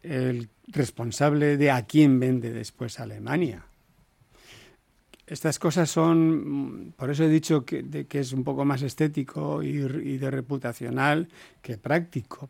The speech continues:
porque en la práctica la manera de embargar el, las ventas de, mm,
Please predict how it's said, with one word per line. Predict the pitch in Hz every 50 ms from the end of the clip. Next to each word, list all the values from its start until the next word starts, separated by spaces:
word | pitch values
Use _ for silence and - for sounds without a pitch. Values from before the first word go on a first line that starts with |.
| _ -
porque | - 127 - - 143 127 131 - 190
en | 180 147 143
la | 123 117 117
práctica | - 139 165 180 175 175 - 170 156 - 165 156 151 156 - - - - _ _ -
la | 139 131 127
manera | 120 107 101 110 117 120 127 139 151 160
de | 165 165 165 160 160 156
embargar | 156 156 143 127 117 120 104 110 135 147 165 165 - - - _ _ -
el, | 156 143 135 135 135 131 131 131 123 120 123 127 123 131 131 123 120 135 139 147 151 - -
las | 135 139 139 131 123 123
ventas | 120 143 151 160 151 - 147 143 143 131 127
de, | 147 147 143 139 139 139 135
mm, | 143 165 185 147 143 139 -